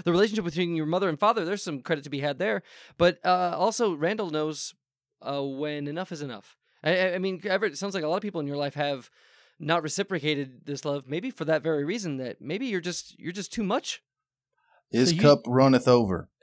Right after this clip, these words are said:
Speaker 3: So you're saying all things in moderation.
Speaker 1: Yeah.
Speaker 3: I say a
Speaker 1: I saw it in a
Speaker 3: million
Speaker 1: Tanqueray
Speaker 3: people
Speaker 1: commercial.
Speaker 3: I'm sorry?
Speaker 1: I saw, I, I heard it said once in a Tanqueray commercial. It's this gin, this London gin, uh, the, the,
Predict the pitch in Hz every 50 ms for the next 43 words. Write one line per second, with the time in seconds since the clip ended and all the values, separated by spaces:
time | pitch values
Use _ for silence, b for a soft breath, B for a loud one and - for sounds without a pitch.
0 | - 139 139 - - 175 170 190 214 202 - - 220 208 190 175 - - 160 165
1 | 160 - 175 160 147 139 160 143 135 131 131 127 127 123 120 123 131 127 - -
2 | - 113 110 110 110 _ _ _ _ _ _ _ - 156 196 233 196 131 104 -
3 | _ _ _ _ _ _ _ - 160 147 170 170 - - - 160 151 143 139 139
4 | 139 135 - - - 143 165 151 240 240 233 233 214 147 - 208 208 196 - 170
5 | 139 135 - - 160 147 135 123 - 127 107 101 _ _ _ _ _ _ _ _
6 | _ _ _ _ _ _ _ _ _ _ _ _ _ _ _ - 151 147 139 -
7 | 156 160 190 247 240 - _ _ _ _ - 175 180 185 - - 220 202 202 170
8 | 175 185 185 180 175 180 180 180 180 180 160 180 208 190 185 156 160 - 190 185
9 | 160 165 170 156 170 156 147 131 - 160 156 156 151 - 147 143 147 - 165 165
10 | 156 - 180 151 151 - 160 147 - - 123 107 127 139 147 160 156 139 120 -
11 | 131 135 139 139 139 139 131 127 143 139 139 B B B B B B B B -
12 | - 127 123 117 117 113 113 107 107 110 110 - - 123 117 123 117